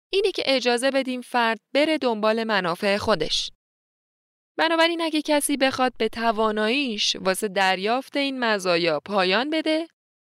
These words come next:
جامعه مجاز وارد عمل شه. یعنی آدمیزاد آزاد نیست که از آزادیش دست بکشه. در مورد مسئلهٔ طلاق هم استدلال می‌کنه که ازدواج یکی از مهمترین ساختارهای جامعه است.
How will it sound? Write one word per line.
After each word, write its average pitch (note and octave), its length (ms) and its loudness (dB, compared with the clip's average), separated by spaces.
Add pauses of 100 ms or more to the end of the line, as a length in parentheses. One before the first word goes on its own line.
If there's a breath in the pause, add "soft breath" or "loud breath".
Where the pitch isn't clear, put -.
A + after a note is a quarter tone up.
(220)
جامعه F3 800 0
مجاز G3+ 560 0
وارد G#3+ 400 0
عمل D#3+ 380 -2
شه. - 300 -4 (720)
یعنی E3 180 -2
آدمیزاد F#3 640 0 (100)
آزاد G3 480 2
نیست C#4+ 220 -8
که D#4 60 0
از D4 180 0
آزادیش A3+ 760 -2
دست G#3 360 -2 (120)
بکشه. F3 500 0 (1080)
در F3 160 4
مورد F#3 240 0
مسئلهٔ G3 600 0
طلاق A3+ 440 0
هم D#4 140 -2
استدلال A3+ 560 0
می‌کنه G#3+ 400 -2
که - 160 -6
ازدواج G3 600 0 (640)
یکی D4 240 0
از F4 200 2
مهمترین A3 720 0
ساختارهای G#3 920 -2
جامعه F#3+ 420 0
است. A3 500 -4